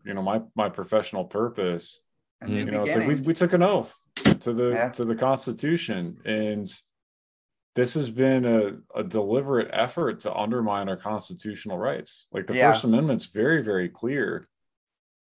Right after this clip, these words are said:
Speaker 1: um, as to what it's all about. And they're
Speaker 2: And it's the
Speaker 1: trying to
Speaker 2: first. <laughs>
Speaker 1: yeah, they're trying to tamp down on our, our freedom of expression as service members,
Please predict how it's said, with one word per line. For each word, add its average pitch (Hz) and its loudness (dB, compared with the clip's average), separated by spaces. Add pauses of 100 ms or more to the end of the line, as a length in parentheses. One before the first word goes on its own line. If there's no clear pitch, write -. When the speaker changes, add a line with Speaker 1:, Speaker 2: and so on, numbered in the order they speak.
Speaker 1:
um, 95 2
as 95 -2
to 110 -4
what 98 2
it's 92 -6
all 101 6
about. 104 4
And - -4
they're 226 8
Speaker 2:
And 226 6
it's 226 6
the 214 2 (100)
Speaker 1:
trying 240 6
to 240 6
Speaker 2:
first. 247 6 (120)
<laughs> - -6
Speaker 1:
yeah, 135 8
they're 107 2
trying 127 2
to 117 2
tamp 117 0
down 110 -2
on 95 -2
our, 92 -2 (140)
our 95 2
freedom 101 -4
of 90 -4
expression 101 0
as 87 -4
service 120 -4
members, 90 -4